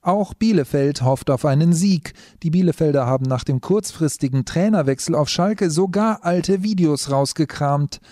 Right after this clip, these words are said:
Videos von Schalker Spielen, bei denen Stevens Trainer war. So will sich die Arminia auf das einstellen, was heute beim Comeback von Stevens auf sie zukommen könnte.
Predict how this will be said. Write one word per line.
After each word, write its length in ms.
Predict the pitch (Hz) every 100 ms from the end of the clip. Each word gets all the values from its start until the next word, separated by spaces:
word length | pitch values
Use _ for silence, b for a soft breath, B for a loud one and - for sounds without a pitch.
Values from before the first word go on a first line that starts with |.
| B B
Videos 480 | 175 202 170 160 -
von 200 | - 147
Schalker 340 | - 214 170
Spielen, 420 | - - 196 175
bei 100 | 139
denen 260 | 135 147 180
Stevens 540 | - - 139 139 180
Trainer 420 | - - 123 107 104
war. 280 | 113 107 - b b b
So 220 | - 185
will 140 | 208 156
sich 120 | 151
die 160 | 170
Arminia 380 | 160 170 208 170
auf 160 | 143 143
das 260 | 214 208
einstellen, 640 | 170 135 139 - 151 180 190
was 160 | 175
heute 240 | 247 277 202
beim 200 | 165 147
Comeback 440 | 147 131 175 180
von 260 | - 143 127
Stevens 600 | - 160 160 147 139 -
auf 220 | 131 120
sie 180 | - 208
zukommen 640 | - 151 110 - 113 123
könnte. 480 | - 131 - - -